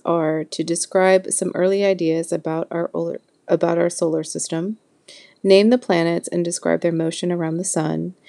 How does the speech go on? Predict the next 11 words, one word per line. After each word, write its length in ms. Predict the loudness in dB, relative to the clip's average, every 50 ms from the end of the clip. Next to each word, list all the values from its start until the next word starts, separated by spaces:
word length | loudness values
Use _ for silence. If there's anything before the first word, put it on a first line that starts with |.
| -20 -20 -20 _ _
and 100 | 2 2
explain 640 | 2 2 -2 -6 -4 0 2 2 4 4 2 2
how 140 | 2 0 0
the 120 | 0 0
solar 320 | 0 0 0 2 2 2 0
system 520 | 0 -2 -4 -6 -4 -4 -4 -2 -2 -4
formed. 640 | -6 -10 -8 -4 -2 -2 -2 -4 -6 -8 -10 -14 -16 -20 _ _ _ _ _ _ _ _ _ _ _ _ -20 -20 -20 -20 _ _ 4
Vocabulary 640 | 4 4 6 4 4 6 6 6 8 8 8 6
includes 540 | 4 2 2 2 4 4 6 4 2 0 -2 -4
astronomical 720 | -2 -2 -2 -2 -2 -2 -2 -2 -2 -2 -4 -6 -4 -6
unit, 480 | -4 -2 0 2 2 2 2 2 0 -4